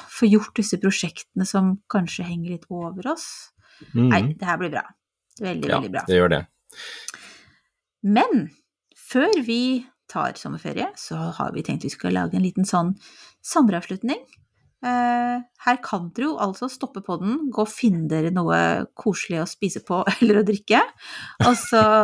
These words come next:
Speaker 1: så blir det sånn som i klasserommet i gamle dager. Jeg vet ikke om de har det sånn lenger, men man fikk lov til å ha med seg litt grann godteri og en
Speaker 2: Ja, sånn
Speaker 1: pose.
Speaker 2: kosetime.
Speaker 1: Ja, kosetime.
Speaker 2: Ja,
Speaker 1: Ja.
Speaker 2: ja, det er bra.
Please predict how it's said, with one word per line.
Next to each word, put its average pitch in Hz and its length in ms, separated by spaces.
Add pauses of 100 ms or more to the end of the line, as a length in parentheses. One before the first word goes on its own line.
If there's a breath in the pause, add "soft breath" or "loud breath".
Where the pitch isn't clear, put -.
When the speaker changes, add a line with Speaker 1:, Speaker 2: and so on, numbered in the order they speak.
(140)
Speaker 1:
så 254 140
blir 226 180
det 254 80
sånn 202 140
som 185 100
i 208 80
klasserommet - 480
i 139 60
gamle 151 180
dager. - 220
Jeg 139 80
vet - 100
ikke 160 140
om - 20
de 156 140
har 175 100
det - 60
sånn 202 100
lenger, 247 240
men 226 140
man 220 100
fikk - 240
lov 170 160
til 190 80
å 190 60
ha - 80
med - 80
seg 185 100
litt - 80
grann 143 240
godteri - 320
og - 80
en 156 80
Speaker 2:
Ja, 120 140 (100)
sånn 147 160
Speaker 1:
pose. 147 160
Speaker 2:
kosetime. 117 720 (100)
Speaker 1:
Ja, 160 320 (160)
kosetime. 233 400
Speaker 2:
Ja, 69 160 (320)
Speaker 1:
Ja. 143 160
Speaker 2:
ja, - 80
det 120 80
er 104 80
bra. - 80